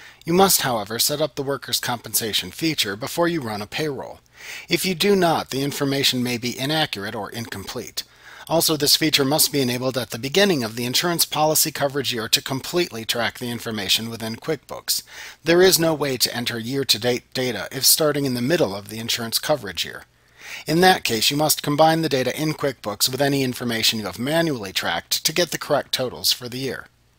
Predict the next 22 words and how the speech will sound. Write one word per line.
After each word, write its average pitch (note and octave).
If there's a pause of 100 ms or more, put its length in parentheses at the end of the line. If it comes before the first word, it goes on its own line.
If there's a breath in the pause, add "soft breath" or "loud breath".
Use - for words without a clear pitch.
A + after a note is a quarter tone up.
(280)
When G3+
you A3
first F#3
sign D#3+
up C#3
for C3
QuickBooks C3
Enhanced C3
Payroll, E2+ (240 loud breath)
the D#3
workers' F3+
compensation C3+
feature A#2
is A2
not B2
enabled. G2 (420 loud breath)
To -
turn F#3
it D#3
on, G#2
select C#3
Edit B2+